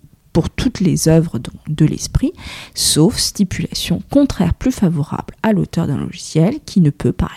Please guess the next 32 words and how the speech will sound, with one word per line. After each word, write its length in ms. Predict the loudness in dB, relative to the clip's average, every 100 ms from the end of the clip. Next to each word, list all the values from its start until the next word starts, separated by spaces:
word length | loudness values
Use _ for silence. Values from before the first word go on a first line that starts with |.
| -6
exemple 560 | 0 2 2 0 0 0
s'opposer 560 | -2 -2 0 2 4
à 60 | 4
la 100 | 4
modification 680 | 4 4 2 0 -2 0 0
du 100 | 0
logiciel 640 | 0 -2 -4 -6 -2 -2 -2 -8 -18 -18 -8 0
par 160 | 2
le 80 | 2
cessionnaire 580 | 0 0 0 0 -2 -2
des 120 | -2
droits, 420 | -4 -6 -4 -4 -6 -16 -20 -20 -2
et 120 | 0
ce 380 | 0 0 2 0
conformément 800 | 0 -2 0 -2 -2 0 0 0
au 60 |
Code 280 | 0 2 2
de 100 | 2
la 100 | 0
propriété 600 | 0 -2 0 0 0 -4 -4
intellectuelle 760 | -2 2 0 -2 -4 -2 -2 -4 -4
qui 180 | -4
vient, 320 | -2 0 0 -2 -8 -20 -18 -2
euh, 160 | -2 -2 -6 0
poser 540 | 6 6 6 2 2
donc 240 | 2 2
des 120 | 4 4
limites 380 | 4 4 4
à 60 | 0
ce 160 | 0 -2
droit 180 | 0
moral. 240 | -4 -4